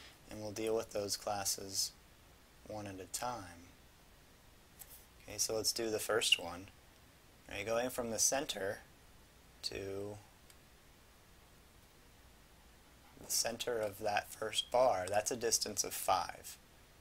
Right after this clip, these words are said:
because the bar is ten all the way across. Same thing over here. It's five over there too. So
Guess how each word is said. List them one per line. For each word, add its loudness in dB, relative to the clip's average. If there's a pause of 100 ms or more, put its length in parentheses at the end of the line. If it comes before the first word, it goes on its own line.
(500)
because -8
the -6
bar -2
is -2
ten -4
all -8
the -8
way -6
across. -8 (680)
Same 4
thing 4
over 2
here. 0 (2750)
It's -8
five 4
over -4
there -2
too. -6 (340)
So 2